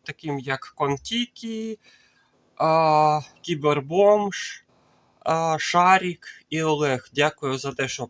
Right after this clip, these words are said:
підтримуєте мене. По суті, це куплене за те, що мені надонатили.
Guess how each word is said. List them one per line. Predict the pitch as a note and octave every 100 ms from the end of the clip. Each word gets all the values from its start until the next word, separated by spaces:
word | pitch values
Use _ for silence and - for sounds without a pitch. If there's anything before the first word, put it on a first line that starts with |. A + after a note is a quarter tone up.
| _
підтримуєте | F3+ - - A#2+ A#2 B2 C3+ -
мене. | F#3+ G#3 A3+ A#3 A#3 _ _ _ _ _
По | - E3
суті, | A3 F#3 E3+
це | - F3
куплене | D#3 F3+ D#3 D3+ C#3+ C#3+
за | D3 D3
те, | D#3
що | D3 D3
мені | C#3 C#3+ C#3
надонатили. | C3+ C3 C3+ B2 A#2 - G3 B3+